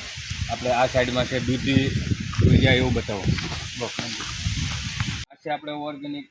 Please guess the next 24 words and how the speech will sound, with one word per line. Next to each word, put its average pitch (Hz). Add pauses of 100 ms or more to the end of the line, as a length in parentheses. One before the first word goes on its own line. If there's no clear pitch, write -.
(140)
દૂધિયા. 113 (920)
ટોટલ 147
વસ્તુ 151
આપણે 143
અહીંયા 139
ઓર્ગેનિકમાં 139 (400)
બધા 131
બાળકોને 131
જમવા 127
માટે 127 (440)
મળે 117
છે. 85 (420)
અને 131
નિશાળ 143 (460)
બેલા 135
તમે 135
આવો 135
તો 123
બહુ, 139
તમને 139 (360)
બહુ 143
જગ્યા 131
મસ્ત 139
છે, 151